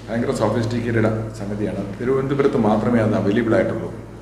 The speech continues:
അത് അവിടുന്ന് നമ്മൾ ട്രാൻസ്പോർട്ട് ചെയ്ത് നാളെ ഇവിടെ കൊണ്ടുവന്ന് ഇവിടെ അത് ഫിക്സ് ചെയ്ത് അതിലാണ്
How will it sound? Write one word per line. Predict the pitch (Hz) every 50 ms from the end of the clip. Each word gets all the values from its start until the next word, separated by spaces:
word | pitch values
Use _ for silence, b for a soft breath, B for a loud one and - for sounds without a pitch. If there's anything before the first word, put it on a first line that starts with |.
| B B B - -
അത് | 117 113 127 123
അവിടുന്ന് | 123 117 120 127 123 131 127 120
നമ്മൾ | 117 110 110 120 123 120 101
ട്രാൻസ്പോർട്ട് | 101 104 110 107 107 113 131 131 131 127
ചെയ്ത് | 117 110 104 107 120 - 104
നാളെ | 98 101 107 117 123
ഇവിടെ | 120 123 113 107 120 113
കൊണ്ടുവന്ന് | - 107 104 107 107 107 120 120
ഇവിടെ | 110 98 110 113
അത് | 110 110 107 107 110
ഫിക്സ് | 113 113 110 - -
ചെയ്ത് | 120 98 92 90 92 113
അതിലാണ് | - - - - 101 98 104 117 120 117 98 95 101 113 113 117